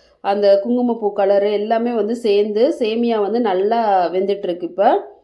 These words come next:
பாருங்க, பாலும் வந்து பொங்கி முடிச்சிடணும். சேமியா சாப்பிட்டு பாருங்க, நல்லா உங்களுக்கு வெந்துருச்சுன்னு உடனேயும் நீங்க வந்து கண்டென்ஸ்டு மில்க் வந்து அரை கப் கண்டென்ஸ்டு மில்க் சேர்த்துருக்கேன்.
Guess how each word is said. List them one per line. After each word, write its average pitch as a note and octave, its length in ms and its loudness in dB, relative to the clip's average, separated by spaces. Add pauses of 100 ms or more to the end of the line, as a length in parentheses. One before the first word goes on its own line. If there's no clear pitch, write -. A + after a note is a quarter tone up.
(380)
பாருங்க, A3 320 -2
பாலும் B3+ 480 2
வந்து A3+ 240 0
பொங்கி G#3 320 -4
முடிச்சிடணும். G3 640 -4
சேமியா C4 480 0
சாப்பிட்டு G3+ 480 -4
பாருங்க, F#3+ 420 -2 (400)
நல்லா A3 380 2
உங்களுக்கு G3 280 -2
வெந்துருச்சுன்னு A#3 540 -2
உடனேயும் G3+ 340 0
நீங்க A#3+ 220 0
வந்து G3+ 240 0
கண்டென்ஸ்டு A#3 540 -2
மில்க் G3+ 240 -4
வந்து F#3+ 220 2
அரை G#3 280 2
கப் A#3 360 -2 (280)
கண்டென்ஸ்டு G3+ 480 -2
மில்க் F#3 240 -4
சேர்த்துருக்கேன். F3+ 540 -2